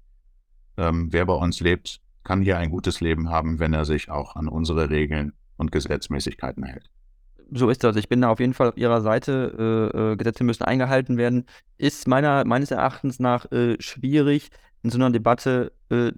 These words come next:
Speaker 2: das mit, äh, Kindern im Grundschulalter oder im Kleinalter zu vermischen, die Migrationshintergrund haben und sich in der Schule, äh, nicht gut benehmen. Das sind für mich zwei verschiedene Paar Schuhe,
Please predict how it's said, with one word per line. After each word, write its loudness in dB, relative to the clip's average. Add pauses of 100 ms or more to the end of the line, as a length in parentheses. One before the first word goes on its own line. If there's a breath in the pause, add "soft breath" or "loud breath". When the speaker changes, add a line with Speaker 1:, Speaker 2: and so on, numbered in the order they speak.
Speaker 2:
das -2
mit, 0
äh, 0
Kindern 0
im 2
Grundschulalter 0
oder 2
im -6
Kleinalter 0
zu -10
vermischen, 2
die -2
Migrationshintergrund -2
haben 2
und 0
sich -4
in 2
der 2
Schule, 0 (540 soft breath)
äh, 4
nicht 2
gut -2
benehmen. 2
Das -2
sind 0
für -4
mich 0
zwei 0
verschiedene 0
Paar -2
Schuhe, 0